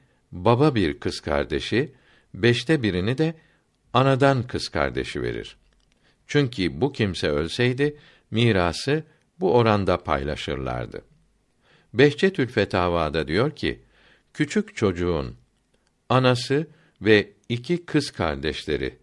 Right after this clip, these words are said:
ve amcası bulunsa ve hepsi zengin olsa, nafakayı altıda birer anası ve amcası verir. Kardeşleri de altıda ikişer verirler. Başka dinden olan,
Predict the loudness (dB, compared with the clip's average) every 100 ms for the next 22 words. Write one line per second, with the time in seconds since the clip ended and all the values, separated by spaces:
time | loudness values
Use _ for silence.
0 | _ _ -4 -2 0 -2 -2 -4 -4 -6
1 | -8 -8 -4 -2 -2 -6 _ _ -20 _
2 | 2 2 2 0 0 2 0 0 0 0
3 | -4 -4 -4 -4 _ _ _ _ -2 0
4 | 0 2 2 2 -2 -6 _ _ _ 2
5 | 4 4 0 0 2 0 0 -2 -8 _
6 | _ 0 2 2 0 -2 -2 -6 _ _
7 | 0 2 0 -2 -6 -6 -8 -8 -10 -16
8 | _ _ _ _ _ -2 0 2 0 0
9 | 0 0 0 -2 -4 _ _ _ 2 2
10 | 2 2 2 0 -4 -2 -2 -2 -4 -4
11 | -6 -8 -10 -12 _ _ _ _ _ _
12 | _ _ -6 0 2 2 0 2 2 2
13 | 2 2 -2 -4 -6